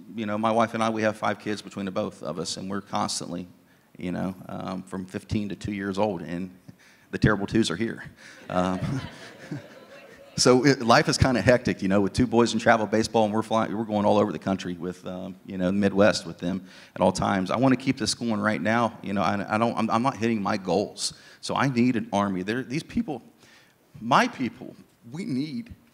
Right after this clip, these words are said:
we need help, man. I mean, I remember when I was on the streets, and, and, uh, the biggest thing that I hear while I'm, you know, when I'm out there, it's when I hand out one of these go bags, it's, it's thank you. They're grateful for those, but it, most of all, it's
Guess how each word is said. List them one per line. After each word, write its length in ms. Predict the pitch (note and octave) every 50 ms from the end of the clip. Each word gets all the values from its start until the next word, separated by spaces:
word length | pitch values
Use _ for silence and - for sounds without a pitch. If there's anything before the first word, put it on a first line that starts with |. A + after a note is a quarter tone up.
| _ _ _ _ _ _ _ _ _ -
we 140 | A2 A2+ B2+
need 160 | E3 B3+ -
help, 420 | - - C3+ F3 D3 - - -
man. 320 | E2+ F2 F2 F#2 F#2 F#2 - - - _ _ _ _ - - - - _ _ -
I 100 | - G2+
mean, 180 | A2 A2 A2
I 40 | B2+
remember 380 | D#3+ F#3 F#3 G3+ F3+ B2 C#3 B2+
when 120 | A2+ A2+
I 120 | B2 C3+
was 160 | D3 D3+ - D3
on 80 | A#2+
the 80 | G2+ F2+
streets, 580 | - - - B2+ C#3+ F3 D#3+ - - - -
and, 260 | G2+ F#2 F#2 F#2 F#2 - - - - - _ -
and, 300 | - G2 G#2 G#2+ F#2+ G#2+
uh, 140 | - - A#2
the 160 | A#2 A2+ A2+
biggest 300 | A#2 C#3 F#3+ G#3 G#3+ -
thing 140 | - E3+ D3
that 80 | C3+ B2+
I 100 | C3+ D#3+
hear 580 | D#3 C3 D#3 E3+ G#3 G#3+ G3 F3 D3+ C3 - - -
while 240 | A#2+ A#2+ D3 D#3+
I'm, 260 | E3 E3 - A#2+ A#2+ -
you 160 | - A#2 A2+
know, 140 | G#2+ A#2+ C#3+
when 160 | C#3 C3+ D3+
I'm 160 | D3+ D3+ D3 -
out 220 | C3+ E3 G3 F#3+
there, 180 | - A2+ F#2+ F#2
it's 280 | G#2 A#2 - - -
when 160 | - C3+ C#3 D#3
I 80 | F3+
hand 240 | F3+ D3 F3 F3+ D#3+
out 180 | E3 E3 E3 -
one 80 | D3+
of 60 | D3
these 160 | C3+ B2+ - -
go 120 | B2 D3
bags, 420 | D3 - G#2+ A#2+ A#2 B2 A#2+ - -
it's, 320 | F2+ - - - - - - _ _ _ _ - - - - - - - - - _ - -
it's 220 | A#2 A2+ - -
thank 320 | - - - F#3+ F#3 F#3+
you. 120 | A2 A2+ A#2
They're 120 | A2+ G#2+
grateful 400 | G2+ G#2 C#3 E3+ E3 - D#3+ D3
for 120 | - - F#2+
those, 240 | F2 F#2 G2 G2+
but 220 | - - - G#2 G#2
it, 100 | D#2 -
most 260 | A#2+ C#3 D#3+ - -
of 60 | -
all, 180 | C#3+ F3 D#3+ -
it's 180 | - - -